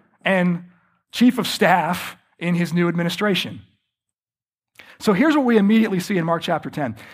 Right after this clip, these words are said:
If we misunderstand Jesus' mission, we will misunderstand discipleship. If we, if we think Jesus came into the world to conquer, to trample, to set up a political kingdom on earth, we're gonna see our role following in his footsteps as conquering and trampling too.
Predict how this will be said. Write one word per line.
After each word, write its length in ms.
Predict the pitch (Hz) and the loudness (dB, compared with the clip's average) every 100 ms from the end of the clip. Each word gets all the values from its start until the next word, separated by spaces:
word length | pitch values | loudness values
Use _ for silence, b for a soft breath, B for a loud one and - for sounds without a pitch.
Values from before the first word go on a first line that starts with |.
| B | B
If 160 | 190 196 | -4 2
we 100 | 220 | 4
misunderstand 920 | 214 285 285 285 262 - 240 226 214 | 6 4 4 4 4 0 2 2 2
Jesus' 400 | 202 208 185 165 | 2 -2 -2 -6
mission, 460 | 160 175 143 131 123 B - | -6 -6 -6 -8 -10 B -4
we 100 | 160 | -2
will 100 | 175 | 0
misunderstand 640 | 185 180 165 147 147 139 | -2 -2 -6 -6 -6 -6
discipleship. 580 | 123 120 110 - - 95 _ _ _ _ _ _ _ _ _ _ _ _ _ _ _ _ - | -6 -8 -10 -12 -18 -18 _ _ _ _ _ _ _ _ _ _ _ _ _ _ _ _ -4
If 160 | 190 | -2
we, 80 | 233 | 0
if 120 | 214 | 0
we 140 | 247 277 | 2 2
think 320 | 269 277 254 | 2 0 2
Jesus 300 | 226 214 185 | 0 0 -2
came 360 | - 220 277 233 | -4 -2 2 2
into 240 | 233 226 | 2 0
the 100 | 208 | -2
world 520 | 180 180 175 123 127 _ _ _ _ _ - | 0 0 0 -4 -10 _ _ _ _ _ -8
to 100 | 185 | -8
conquer, 760 | - 190 240 254 254 247 254 B B | -2 2 2 4 4 4 0 B B
to 100 | 160 | -6
trample, 640 | - - 208 233 226 220 | -4 -2 0 0 0 -2
to 160 | 220 170 | -2 -8
set 340 | - - 233 | -8 -2 0
up 180 | 175 170 | 2 0
a 40 | 175 | -6
political 460 | 170 196 202 - | -6 -4 -4 -6
kingdom 340 | - 208 190 175 | -6 -4 0 0
on 140 | 160 | 2
earth, 240 | 190 170 B B B | 0 -2 B B B
we're 140 | 190 | 2
gonna 160 | 285 277 | 4 2
see 240 | - 226 | 2 -2
our 300 | 175 202 277 | 2 4 4
role 300 | 226 151 139 | 2 0 0
following 440 | 156 208 220 214 208 | 0 2 4 2 0
in 40 | |
his 140 | 180 - | -2 0
footsteps 540 | 233 - 170 156 - | -2 0 -4 -4 -6
as 160 | 160 - | -10 -10
conquering 560 | - 185 185 190 180 | -2 -2 0 -2 -2
and 80 | 170 | -4
trampling 420 | - 165 175 180 | -6 -6 -4 -6
too. 240 | 180 247 | -2 -4